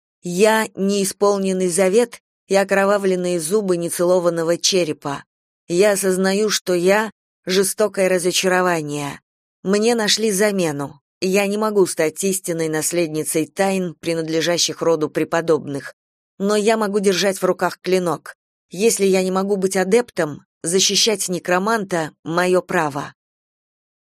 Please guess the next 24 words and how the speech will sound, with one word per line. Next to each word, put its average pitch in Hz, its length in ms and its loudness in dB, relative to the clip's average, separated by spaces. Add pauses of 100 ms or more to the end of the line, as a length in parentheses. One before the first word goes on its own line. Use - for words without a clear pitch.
Ортус 233 460 2
Нигинат 220 640 -2
стёр 202 320 0
пот 190 240 -4
со 185 200 -2
лба. 160 360 -2 (380)
Свет 190 320 0
свечей 190 400 0
подчёркивал 165 720 -2
следы 165 360 0
от 165 200 -2
ран 196 260 -2
на 151 100 -2
его 151 180 2
лице, 151 480 -2 (460)
но 214 140 0
выражение 226 540 2
этого 202 160 -2
лица 196 380 0
было 190 220 2
совсем 190 420 -2
не 180 100 -2
таким 180 360 -2
жестоким. 151 760 -4